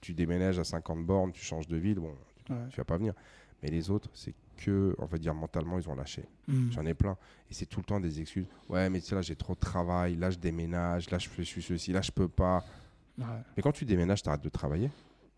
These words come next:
Speaker 2: Non.
Speaker 1: Pourquoi t'arrêtes pas de travailler ? Parce qu'en fait, toi, t'as besoin d'aller chercher ton salaire pour payer tes factures. Et ben, et, et donc, du coup, là, là, il y a pas de problème pour se mettre dans le mal. Il y a pas de problème pour sortir de sa zone de confort.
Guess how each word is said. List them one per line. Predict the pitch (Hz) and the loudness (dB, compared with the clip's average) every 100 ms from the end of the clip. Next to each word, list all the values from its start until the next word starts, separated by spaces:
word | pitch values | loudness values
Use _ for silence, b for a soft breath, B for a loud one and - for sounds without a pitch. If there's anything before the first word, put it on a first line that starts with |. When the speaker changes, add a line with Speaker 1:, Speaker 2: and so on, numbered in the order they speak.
| - | -10
Speaker 2:
Non. | 127 117 - b b b b b _ _ - - - - - - - | -8 -8 -12 b b b b b _ _ -20 -16 -12 -10 -8 -8 -8
Speaker 1:
Pourquoi | - - | -4 -2
t'arrêtes | 254 - | 0 0
pas | - - | 0 -4
de | |
travailler ? | - 65 71 92 - b b b b b | -4 -4 -2 -2 -4 b b b b b
Parce | 82 - | -8 -2
qu'en | 95 82 | -2 0
fait, | 104 | 0
toi, | - | 0
t'as | 90 80 | -2 0
besoin | 85 85 92 | 0 0 0
d'aller | 78 | -2
chercher | 76 78 85 | -2 -6 -6
ton | - | -8
salaire | 82 92 92 | -6 -2 0
pour | - - | -2 -4
payer | 78 71 | -4 -4
tes | - | -6
factures. | 73 101 - 151 - b b b b b b b - | -6 -6 0 -2 -2 b b b b b b b -8
Et | 73 | 0
ben, | 82 80 80 85 | 2 2 2 0
et, | 80 85 - | -2 -4 -4
et | |
donc, | 82 98 87 | -2 -2 -2
du | 90 | -6
coup, | - 110 | -2 2
là, | 95 95 98 101 | 2 2 0 0
là, | 104 95 | 2 2
il | 73 92 87 87 | 2 -4 -2 0
y | |
a | 92 | 4
pas | 131 | 4
de | |
problème | - 123 127 | 6 4 6
pour | 104 | 2
se | - | 0
mettre | 87 | -2
dans | 87 | 0
le | 92 | 0
mal. | 123 - _ _ _ _ _ _ _ _ _ _ _ _ _ | 0 -4 _ _ _ _ _ _ _ _ _ _ _ _ _
Il | 110 | -2
y | |
a | |
pas | 107 110 | 4 2
de | |
problème | - 101 113 | 4 2 2
pour | 107 | 0
sortir | 92 90 90 | 0 0 0
de | |
sa | 82 | -2
zone | |
de | 80 | -4
confort. | 82 87 - 117 | -4 -4 0 0